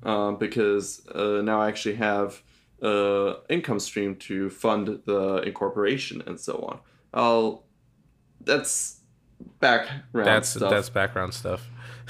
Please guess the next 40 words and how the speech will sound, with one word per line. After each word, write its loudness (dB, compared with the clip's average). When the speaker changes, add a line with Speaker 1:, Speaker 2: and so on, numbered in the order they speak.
Speaker 1:
But 6
we 6
can, 4
Speaker 2:
<laughs> 0
Speaker 1:
uh, 4
we 2
can 2
maybe 4
do 4
a 4
little 4
episode 0
talking 0
about 0
the -4
process 0
of -8
incorporating 0
a -2
company, -4
'cause -8
that -2
might -6
be -14
fun. -8
Um, 2
Speaker 2:
We 0
talk 2
a 2
Speaker 1:
but 4
Speaker 2:
lot 6
Speaker 1:
yeah. 6
Speaker 2:
about 2
special -2
episodes, -4
<laughs> 0
Noah. 2
Speaker 1:
I 6
know. 6
Uh, 4